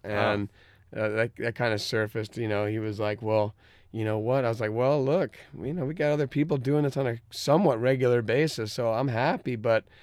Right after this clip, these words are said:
Speaker 2: I can't say that I'm, like, fully satisfied. Like, I gotta get, I gotta figure out," like, in that moment, it didn't feel that hard. In that moment, it felt like, "Okay, it's possible."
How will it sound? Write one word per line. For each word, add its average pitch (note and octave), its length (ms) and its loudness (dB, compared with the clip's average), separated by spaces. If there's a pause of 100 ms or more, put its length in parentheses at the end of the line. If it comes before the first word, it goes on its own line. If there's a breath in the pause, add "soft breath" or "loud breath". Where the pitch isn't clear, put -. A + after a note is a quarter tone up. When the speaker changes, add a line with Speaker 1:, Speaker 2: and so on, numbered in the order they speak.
(300 soft breath)
Speaker 2:
I G#2+ 180 -4
can't C#3+ 280 -2
say D3 140 0
that C3 140 2
I'm, A2+ 100 0
like, G#2+ 160 -2
fully C#3 280 0
satisfied. A#2 720 -2
Like, G2+ 160 -4
I A2+ 140 0
gotta B2+ 220 0 (240)
get, C3 240 -2 (280)
I C3+ 60 -4
gotta C#3+ 160 0
figure C3+ 340 0
out," B2+ 200 0 (680 soft breath)
like, G#2+ 140 -8 (180)
in C#3 180 2
that D3 220 6
moment, D#3 360 8
it B2 80 -2
didn't C#3 260 2
feel C#3 180 6
that A#2 160 6
hard. G#2+ 320 0
In A#2+ 140 -4
that C3+ 160 2
moment, C#3 300 4
it A#2 120 -6
felt B2+ 280 2
like, A2+ 260 -2
"Okay, A#2+ 380 -2 (360 soft breath)
it's G#2 120 -6
possible." A#2+ 520 -2